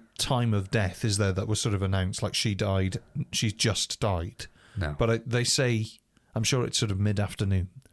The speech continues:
Speaker 1: So I think it's when everybody got there, bar Harry. That's the, uh, you know, they wait. They, they were suppo-, I think they supposedly wait until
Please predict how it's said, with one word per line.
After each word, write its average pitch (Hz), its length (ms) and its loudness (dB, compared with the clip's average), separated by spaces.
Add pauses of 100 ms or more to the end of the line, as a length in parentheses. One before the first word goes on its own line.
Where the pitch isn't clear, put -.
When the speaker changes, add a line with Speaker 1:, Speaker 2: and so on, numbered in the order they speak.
(640)
Speaker 1:
So 107 320 2
I 110 60 2
think 120 280 0
it's - 300 -2 (300)
when 131 380 2
everybody 117 520 2
got 107 280 -2
there, 95 200 2
bar 98 380 2
Harry. 95 500 -2 (720)
That's - 360 0
the, 92 360 2
uh, 90 220 2 (2000)
you 139 100 2
know, 92 100 -2 (600)
they 131 140 4
wait. 123 400 0
They, 131 180 2
they 127 180 0
were 123 80 0
suppo-, 135 420 0
I 123 80 2
think 156 220 -2
they 127 60 2
supposedly 113 640 0
wait 107 380 2
until 107 400 0